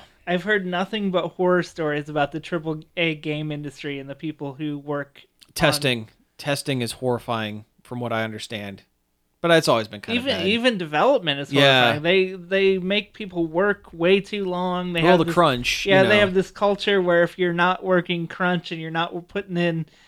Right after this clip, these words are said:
Speaker 2: Hundred hours.
Speaker 1: eighteen-hour days or whatever,
Speaker 2: Yeah.
Speaker 1: you are not contributing, which is ridiculous.
Speaker 2: That's ridiculous.
Speaker 1: Or, like, Rockstar.
Speaker 2: Mm-hmm.
Speaker 1: This, this issue comes up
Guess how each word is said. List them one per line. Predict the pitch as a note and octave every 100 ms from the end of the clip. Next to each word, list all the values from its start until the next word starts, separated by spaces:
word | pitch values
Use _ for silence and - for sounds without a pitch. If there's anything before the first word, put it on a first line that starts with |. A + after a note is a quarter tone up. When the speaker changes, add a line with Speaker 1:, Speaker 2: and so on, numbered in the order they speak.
| -
Speaker 2:
Hundred | - G3 C#3
hours. | B2 A#2
Speaker 1:
eighteen-hour | F#3+ F#3+ F3+ F3 F3
days | E3 F3 F3 F3 E3+
or | F3+
whatever, | F3 E3 E3 E3 E3+ D#3+ -
Speaker 2:
Yeah. | - G#2+ G#3
Speaker 1:
you | G3
are | F#3
not | E3+ E3+ -
contributing, | F3+ E3 E3+ D#3 D#3+ D#3+ D#3
which | D#3 D3+
is | D3+
ridiculous. | D3+ D3 C#3 B2+ D3+ C3+
Speaker 2:
That's | A#2 A#2+
ridiculous. | A2+ A2 G2+ A2 G#2 - - _ _ -
Speaker 1:
Or, |
like, | F3+ F#3+ F#3
Rockstar. | F#3 F#3 F#3+ - G3 F3+ F3 E3+ E3+
Speaker 2:
Mm-hmm. | E3 D#3 D#3 C#3+ - _ _ _ _ C#4+
Speaker 1:
This, | D#4+ - C4+ - _ _
this | - E4+ B3
issue | A#3 A#3 A3 G3+
comes | - G#3 F3
up | F#3 F3